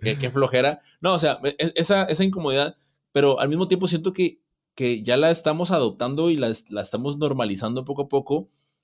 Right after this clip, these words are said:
Entonces, yo, yo creo lo contrario. Yo no creo que eso vaya a, a detenerse. Creo que, eh, van a seguir sumándose más jugadores. A, a, por lo menos yo lo veo así este año. Van a seguir sumándose jugadores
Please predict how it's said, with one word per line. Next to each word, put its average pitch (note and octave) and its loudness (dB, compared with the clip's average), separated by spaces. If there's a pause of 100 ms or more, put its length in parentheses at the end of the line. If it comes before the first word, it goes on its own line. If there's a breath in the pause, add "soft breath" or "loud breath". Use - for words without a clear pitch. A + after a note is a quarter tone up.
(120)
Entonces, B2 -6
yo, B2+ 0 (120)
yo A#2 -6
creo G3 2
lo G#3+ 2
contrario. B2+ -2
Yo C#3 0
no G#3+ -2
creo F3 2
que C#3+ 0
eso C3+ -4
vaya B2+ 2
a, G#2 -2
a F#2+ -2
detenerse. G2 -6
Creo A2 -2
que, D3 2 (340 soft breath)
eh, G#2 0 (500)
van B2+ 0
a F#3 2
seguir C3+ -2
sumándose B2 -4
más A2 -6
jugadores. A2+ 0
A, G2 -2 (100)
a, A2 -4
por A#2+ 2
lo A2 0
menos D3 4
yo C#3+ 4
lo D3 4
veo C#3 4
así B2+ -2
este B2 -2
año. A2 -4 (480 soft breath)
Van C3+ 0
a F#3 2
seguir D3 0
sumándose C#3 -4
jugadores A2+ 0